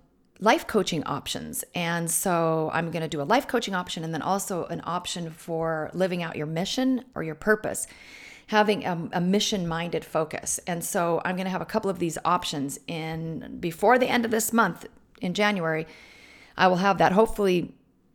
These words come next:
in a couple of weeks from now, I will have these options available. So once again, be sure you're on my mailing list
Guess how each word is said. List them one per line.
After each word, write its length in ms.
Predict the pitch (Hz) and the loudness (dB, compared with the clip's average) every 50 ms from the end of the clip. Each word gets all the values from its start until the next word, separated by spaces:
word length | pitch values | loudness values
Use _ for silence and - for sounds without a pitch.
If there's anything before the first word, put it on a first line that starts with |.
| _ _ - | _ _ -2
in 80 | 185 | -2
a 60 | 180 | -2
couple 280 | 175 - 208 208 - 185 | -2 0 -4 -2 0 0
of 100 | 175 165 | 0 2
weeks 280 | 170 190 190 - - - | 2 0 0 0 -6 -4
from 200 | - 175 165 175 | -2 -2 0 2
now, 340 | 196 202 196 175 170 165 - | 2 2 2 2 0 0 2
I 120 | - 170 | 2 0
will 120 | 165 - - | 0 0 -2
have 580 | 156 - 190 185 185 180 185 185 175 175 - - | -6 -6 -4 -2 0 2 2 0 -2 -4 -6 -4
these 200 | 185 175 170 - - | -4 -4 -2 -4 -4
options 320 | - 170 170 - - 175 175 | -4 -4 -4 -4 -6 -6 -2
available. 360 | 160 185 180 185 180 151 156 | 2 4 4 4 4 2 0
So 140 | - - 165 | 0 0 0
once 300 | 156 175 202 226 - 262 | 2 4 2 4 2 0
again, 240 | 247 247 233 202 | 0 0 0 0
be 100 | 170 175 | 0 0
sure 380 | 165 - - - 202 190 190 202 | 0 0 0 0 2 2 2 4
you're 240 | 214 220 214 - - | 4 2 2 2 0
on 220 | 185 185 185 185 | -2 -2 -2 -2
my 140 | 185 175 175 | -2 -4 -2
mailing 420 | 175 180 202 226 247 247 226 196 | -2 0 0 2 2 2 0 0
list 260 | 180 160 175 170 - | -2 -4 -4 -6 -8